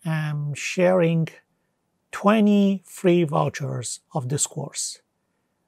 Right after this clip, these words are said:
I produce them tomorrow and they are valid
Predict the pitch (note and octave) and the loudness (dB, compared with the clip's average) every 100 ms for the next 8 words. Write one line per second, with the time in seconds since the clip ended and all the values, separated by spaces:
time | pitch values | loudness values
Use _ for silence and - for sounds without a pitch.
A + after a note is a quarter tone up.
0 | _ _ - D#3+ D#3+ - - E3 D#3 F3+ | _ _ 2 4 4 0 -2 0 0 -2
1 | - F3 E3 - D3 D#3 E3 F3 E3+ F#3+ | -2 -4 -4 -4 -4 0 2 4 2 0
2 | - _ E3+ D3 D3 C#3+ D3 C#3+ C3+ B2 | -6 _ -6 -4 -4 -4 -4 -4 -4 -4
3 | E3 D#3+ D#3 C#3+ | -2 0 -2 -4